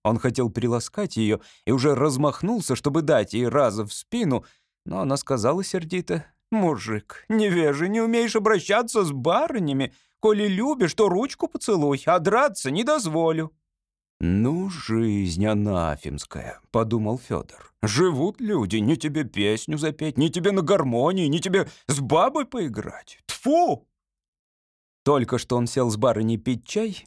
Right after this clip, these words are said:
как явился нечистый в синих очках и сказал: «Ну, Фёдор Пантелеич, я своё соблюл в точности. Теперь вы подпишите бумажку и пожалуйте за мной. Теперь вы знаете, что значит богато жить.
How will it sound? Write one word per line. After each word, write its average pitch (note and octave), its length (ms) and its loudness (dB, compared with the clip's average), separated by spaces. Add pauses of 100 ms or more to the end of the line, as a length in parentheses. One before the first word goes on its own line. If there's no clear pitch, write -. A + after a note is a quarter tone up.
как F#3+ 240 -4
явился B2+ 440 0
нечистый A2+ 560 -2
в E2+ 60 -8
синих G#2 300 -2
очках - 560 -6
и B2+ 100 -2
сказал: - 640 -8 (520)
«Ну, A#3 440 0
Фёдор A3+ 400 0
Пантелеич, D#3+ 880 0
я C3 220 4
своё C#3 560 2
соблюл B2+ 540 0
в - 100 -14
точности. - 840 -4 (100)
Теперь B2 380 2
вы C3+ 220 2
подпишите D3 640 -2
бумажку A#2+ 640 0 (300)
и A#2+ 220 2
пожалуйте F3 680 0
за A3 160 0
мной. C3 440 -2
Теперь A#2 380 0
вы A#2 180 0
знаете, G#2+ 600 -4
что D#3+ 220 2
значит A2+ 400 -2
богато A2+ 600 0
жить. A2+ 400 -10